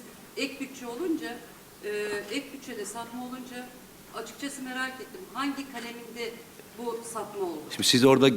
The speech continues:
Speaker 2: mesela İller Bankası paylarını gelir bütçesinde tahmin olarak yazarsınız. Tamam mı? Mesela dersiniz ki, "Ben geçmiş aylardaki İller Bankası paylarına baktım. Şu kadar geliyordu. Bu yılda bu kadar gelmesini tahmin ediyorum."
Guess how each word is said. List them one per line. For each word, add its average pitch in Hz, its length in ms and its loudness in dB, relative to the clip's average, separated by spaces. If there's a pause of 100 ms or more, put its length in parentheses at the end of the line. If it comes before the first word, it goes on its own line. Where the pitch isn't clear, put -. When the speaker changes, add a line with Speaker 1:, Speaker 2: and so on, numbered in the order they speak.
(120)
Speaker 2:
mesela 123 380 12
İller 131 380 12
Bankası 120 360 8
paylarını 120 480 10
gelir 120 320 12
bütçesinde 117 400 8
tahmin 117 320 10
olarak 85 340 8
yazarsınız. - 680 2 (520)
Tamam 131 220 10
mı? 101 100 6 (320)
Mesela 95 240 6
dersiniz 113 340 8
ki, 95 160 4
"Ben 110 180 8 (300)
geçmiş 110 360 8
aylardaki 101 520 8
İller 101 260 8
Bankası 101 360 6
paylarına 98 560 6
baktım. 104 460 6 (520)
Şu - 180 6
kadar 98 280 10
geliyordu. 85 680 6
Bu 131 80 12
yılda 127 340 12
bu - 40 4
kadar 127 260 10
gelmesini 120 520 10
tahmin 120 360 10
ediyorum." 101 460 10